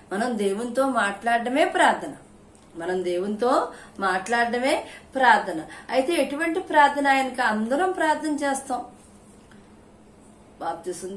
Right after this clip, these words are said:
తీసుకుని ఆయన, ఆయన మార్గంలోకి వచ్చిన వాళ్ళు అందరం ప్రార్థన చేస్తాం. కానీ కొన్ని ప్రార్థనలకి వెంటనే జవాబు వచ్చేస్తది, కొన్ని ప్రా-, ప్రార్థనలకే త్వరగా జవాబు రాదు. మరి ఏంటంటారు? మరి అంద-, ఆయన, ఆయన,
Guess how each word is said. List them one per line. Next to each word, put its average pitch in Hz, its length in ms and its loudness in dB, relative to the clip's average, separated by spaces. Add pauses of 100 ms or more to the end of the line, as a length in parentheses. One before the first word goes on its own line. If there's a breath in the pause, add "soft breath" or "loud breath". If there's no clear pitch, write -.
తీసుకుని 240 460 -6
ఆయన, 196 260 -2 (100)
ఆయన 180 180 -4
మార్గంలోకి 185 600 -6
వచ్చిన 208 300 -8
వాళ్ళు 202 240 -2
అందరం 233 260 -2 (100)
ప్రార్థన 220 380 0 (140)
చేస్తాం. 165 340 -8 (380 loud breath)
కానీ 214 180 -4
కొన్ని 220 220 -4
ప్రార్థనలకి 202 680 -6
వెంటనే 185 400 -6
జవాబు 208 400 -2
వచ్చేస్తది, - 480 -12 (600 loud breath)
కొన్ని 220 220 -6
ప్రా-, 180 320 -4 (160)
ప్రార్థనలకే 202 640 -4 (600 loud breath)
త్వరగా 185 420 -2 (140)
జవాబు 180 380 -4
రాదు. 160 320 -10 (1600)
మరి 240 220 -4
ఏంటంటారు? 240 840 -6 (240)
మరి 190 120 -8
అంద-, 175 440 -6
ఆయన, 185 200 -4 (320)
ఆయన, 170 200 -4